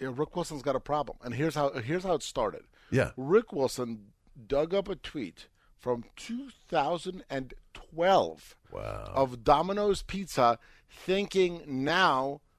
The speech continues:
Speaker 1: Press Secretary Kayleigh McEnany, not two thousand twelve Press Secretary, now Press Secretary.
Speaker 2: Yeah.
Speaker 1: Back in two thousand twelve, Domino's Pizza thanked a private individual, Kayleigh McEnany, for being a supporter of their brand.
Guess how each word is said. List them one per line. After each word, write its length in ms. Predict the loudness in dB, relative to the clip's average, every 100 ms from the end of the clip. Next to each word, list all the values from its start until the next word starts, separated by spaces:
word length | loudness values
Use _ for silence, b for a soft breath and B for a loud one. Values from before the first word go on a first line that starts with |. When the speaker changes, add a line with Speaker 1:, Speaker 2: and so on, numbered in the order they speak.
| _ _
Speaker 1:
Press 240 | -2 0 2
Secretary 460 | -2 -2 0 0
Kayleigh 360 | 0 0 2 4
McEnany, 640 | 4 4 2 0 -2 -8 b b b -10
not 420 | 8 10 12 8 -4 _ -12
two 160 | -6 4
thousand 360 | 6 4 0 -10
twelve 580 | -4 4 8 8 8 _ _ _ -20 -18 -8 2
Press 200 | 2 4
Secretary, 580 | -2 -2 -2 0 -2 -2
now 380 | 2 6 6
Press 260 | 4 -2 -4
Secretary. 540 | -6 -10 -14 -16 -16 -4
Speaker 2:
Yeah. 260 | -2 -2 -6 _ _ -12
Speaker 1:
Back 340 | 4 4 6
in 60 | 2
two 100 | 2
thousand 200 | 2 2
twelve, 380 | 4 6 6 0 0
Domino's 480 | 2 2 2 -2 -2
Pizza 460 | -8 -2 0 0 b b b _
thanked 320 | 2 2 -2 -12
a 80 |
private 380 | -4 2 2 2
individual, 440 | -4 -2 -2 -2 -2
Kayleigh 260 | 0 0
McEnany, 580 | 0 -2 -2 -4 -4 -8 b b b
for 360 | -2 6 6 6
being 280 | 2 0
a 60 | -2
supporter 640 | -6 -4 4 6 6 2
of 200 | -2 0
their 140 | 0 0
brand. 400 | -2 -4 -6